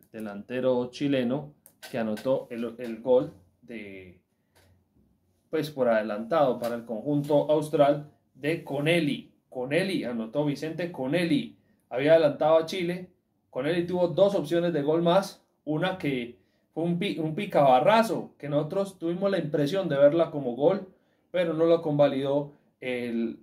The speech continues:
juez de línea, el señor León, fue terna colombiana hoy,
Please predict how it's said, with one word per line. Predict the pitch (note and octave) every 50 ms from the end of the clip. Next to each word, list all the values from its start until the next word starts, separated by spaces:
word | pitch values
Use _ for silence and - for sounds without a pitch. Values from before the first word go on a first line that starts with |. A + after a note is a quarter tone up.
| _ _
juez | _ - D#3 D#3+ D3+ D3
de | D3 D3 D3
línea, | F#3 F3+ D3 B2 B2 B2+ C#3 C3+ C3 - _ _ -
el | B2 A#2+ A2+ A2+ A2+
señor | A2+ A#2+ A#2 C3 C#3 C#3+ D3
León, | D3+ D#3 D#3+ C#3+ C#3 D3 E3+ F3 E3+ - - _ _ -
fue | C3 B2+
terna | A#2 - C#3+ C#3+ C#3+ D3 C#3+ C#3+
colombiana | - C3 A#2+ A#2 A2 A#2 A#2 D3 D#3+ D#3 C#3+ B2+ A#2 A#2
hoy, | A#2+ C3 D#3 F3